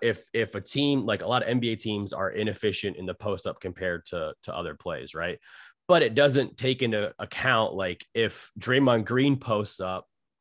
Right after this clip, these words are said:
versus Karl Anthony Towns, because Draymond Green isn't gonna look to score, he's looking to pass. Karl Anthony Towns may be looking to score because he's more skilled in the post.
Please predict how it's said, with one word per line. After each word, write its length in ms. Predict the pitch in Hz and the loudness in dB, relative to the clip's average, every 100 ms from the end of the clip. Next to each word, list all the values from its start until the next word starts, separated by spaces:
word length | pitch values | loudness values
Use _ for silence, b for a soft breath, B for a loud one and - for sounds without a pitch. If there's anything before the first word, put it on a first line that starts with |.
| _ | _
versus 800 | 101 110 107 - 107 98 98 - - | -6 0 0 0 0 -2 -6 -10 -4
Karl 240 | 127 113 | 0 2
Anthony 280 | 107 92 85 | 0 -4 -10
Towns, 560 | - 127 95 60 62 | 0 2 2 -4 -10
because 320 | - 104 120 104 | -10 0 2 4
Draymond 340 | 160 160 139 | 4 6 4
Green 320 | 127 165 156 | 4 4 4
isn't 240 | 113 120 113 | 2 -2 -2
gonna 160 | 113 101 | -2 -2
look 180 | 110 - | -4 -4
to 80 | |
score, 380 | - - 160 123 | -8 -2 4 6
he's 120 | 113 | 6
looking 260 | 110 110 101 | 4 2 0
to 60 | 82 | -2
pass. 540 | - 120 92 82 - b b | 0 2 2 -2 -8 b b
Karl 160 | - 135 | 2 2
Anthony 180 | 117 95 | 2 2
Towns 300 | 127 139 113 | 4 4 2
may 80 | |
be 60 | 107 | -2
looking 220 | 104 104 | -4 -6
to 60 | 92 | -8
score 300 | - 123 113 | -4 0 0
because 240 | 95 101 | 0 -4
he's 100 | 95 | -4
more 180 | 95 85 | -4 -6
skilled 380 | - - 113 92 | -6 -2 0 -2
in 40 | |
the 60 | 80 | -6
post. 440 | - 113 85 80 | -2 0 0 -4